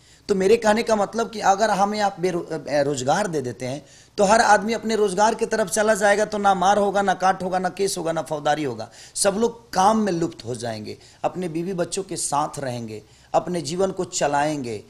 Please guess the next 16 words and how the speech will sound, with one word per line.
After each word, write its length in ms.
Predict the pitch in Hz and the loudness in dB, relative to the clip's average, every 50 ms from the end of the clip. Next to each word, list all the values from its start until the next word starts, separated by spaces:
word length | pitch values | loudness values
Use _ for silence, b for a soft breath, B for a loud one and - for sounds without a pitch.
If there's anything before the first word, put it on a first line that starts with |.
| b b b b | b b b b
अपने 220 | 147 - 165 175 165 | -6 -4 -4 -6 -4
बच्चों 300 | 156 165 165 - 208 202 | -4 -4 -4 -4 -6 -6
को 120 | 185 180 | -6 -6
शिक्षित 560 | - - - 180 165 - - - 214 202 - | -8 -6 -8 -10 -8 -6 -6 -6 -6 -8 -6
बनाएंगे। 540 | 156 160 151 147 139 127 120 117 110 107 104 - b b b b b b b b - | -4 -4 -2 -2 -2 -4 -4 -8 -10 -12 -14 -16 b b b b b b b b -10
तो 60 | 233 | -8
बात 360 | 175 131 170 190 233 233 - | -2 2 2 4 2 2 0
वहाँ 320 | 196 165 175 175 220 214 185 | -2 -2 0 2 2 2 0
होती 320 | 165 151 - - 131 117 | 0 -4 -6 -8 -10 -10
है। 280 | 107 104 - - _ _ _ _ - | -10 -12 -14 -18 _ _ _ _ -8
सिर्फ 300 | - - 196 214 180 160 | -4 -2 0 0 0 0
बिजली, 280 | 175 156 170 202 226 | -2 -2 -2 -4 -4
पानी, 240 | 196 - 202 202 208 | 0 0 0 0 -2
बिजली 400 | - 143 131 147 135 175 190 196 | -4 -8 -8 -6 -4 -4 -4 -4
ज़रूरी 380 | 147 160 139 135 139 156 170 151 | -2 -4 -4 -4 -4 -8 -8 -10
है 200 | 120 104 98 | -10 -12 -16